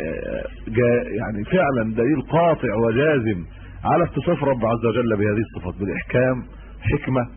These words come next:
والعلم التام، والهداية، وانه سبحانه وتعالى يهدي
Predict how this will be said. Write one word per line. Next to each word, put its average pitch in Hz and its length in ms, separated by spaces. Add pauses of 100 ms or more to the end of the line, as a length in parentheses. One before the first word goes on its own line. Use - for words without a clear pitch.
(200)
والعلم 113 800
التام، 113 400
والهداية، 127 960 (360)
وانه 110 180
سبحانه 95 300
وتعالى 113 380 (340)
يهدي 117 460